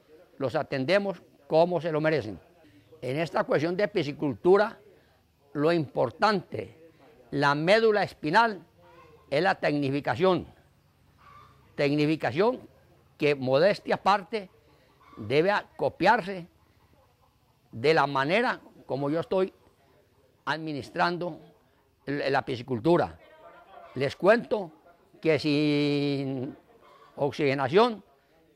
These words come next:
en una, en cuarenta metros cúbicos de agua,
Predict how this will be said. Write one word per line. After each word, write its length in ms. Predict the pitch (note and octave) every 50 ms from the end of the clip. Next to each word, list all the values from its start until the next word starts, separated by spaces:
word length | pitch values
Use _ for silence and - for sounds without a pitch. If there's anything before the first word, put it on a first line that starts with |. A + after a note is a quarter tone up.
| _ _ -
en 160 | D3 C#3 D3
una, 680 | D#3 F3 F#3 F#3 F#3 F3+ F#3 F#3 F#3 F#3 F3+ F3+ F3 - -
en 840 | C#3 C3+ C#3 C#3+ C#3+ C#3+ C#3 C#3 C#3 C3+ C#3 C3+ C3+ B2+ B2+ A#2+ - _ _ _ - - - - - - _ - - - - - _ _ _ _ _ - - - - - F3+ - - A#3+ G3+ - - - - A#2+ A#2+ B2 - - - - - - - - - -
cuarenta 540 | - C#3 C#3 D3 E3 G3 G#3+ G3 - G#3 F#3
metros 460 | F3+ G3 G3 F#3+ - G3 F#3 - -
cúbicos 420 | - - F#3+ G3+ G3+ D#3+ F3 D#3+ C3
de 80 | D3
agua, 380 | D#3+ G3 G#3+ F#3+ G#3 G#3 E3+